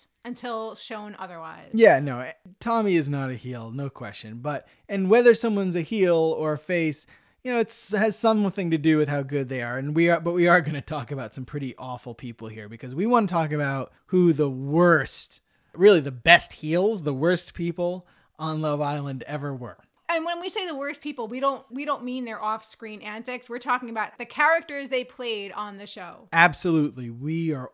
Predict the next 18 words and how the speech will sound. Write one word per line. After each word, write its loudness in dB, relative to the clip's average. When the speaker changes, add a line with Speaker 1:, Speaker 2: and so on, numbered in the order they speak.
Speaker 2:
only 6
limiting 0
ourselves -4
to -2
the -8
universe -2
of 4
the 0
show. -6
Speaker 1:
Because -8
there 0
are 0
plenty -6
of -12
people -8
who -10
were -10
crappy -4